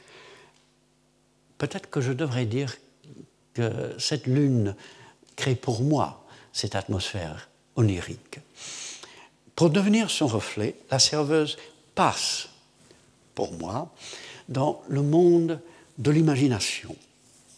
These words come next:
Il y a ensuite un troisième personnage,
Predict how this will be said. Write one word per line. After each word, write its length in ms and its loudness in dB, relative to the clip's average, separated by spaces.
Il 120 2
y 80 0
a 220 -4
ensuite 420 -2
un 120 -2
troisième 360 -2
personnage, 840 -10